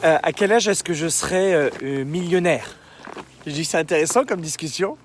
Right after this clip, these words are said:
Je lui dis, « Le principal, c'est que tu sois heureux. » Il me dit, « Oui, je vais être heureux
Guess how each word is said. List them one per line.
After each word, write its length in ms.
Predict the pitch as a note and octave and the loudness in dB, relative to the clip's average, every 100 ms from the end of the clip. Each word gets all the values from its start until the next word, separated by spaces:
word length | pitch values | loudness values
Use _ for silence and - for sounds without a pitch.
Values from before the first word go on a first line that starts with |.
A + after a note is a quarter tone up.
| - - - - - - - - - - | -20 -20 -20 -20 -20 -20 -20 -20 -20 -14
Je 100 | C#3 | -8
lui 60 | |
dis, « 40 | F3+ | -2
Le 80 | F#3 | 0
principal, 440 | F3 E3 E3 G#3+ | 0 0 0 0
c'est 120 | - | 0
que 60 | - | -6
tu 100 | - | -6
sois 140 | D3 | 2
heureux. » 200 | C3 D3+ C#4 | 2 4 0
Il 20 | |
me 40 | |
dit, « 100 | F3 | 0
Oui, 160 | F#3+ D#4 | 2 2
je 80 | E3+ | 2
vais 80 | E3+ | -2
être 160 | - | 0
heureux 240 | D#3+ A3+ | 2 4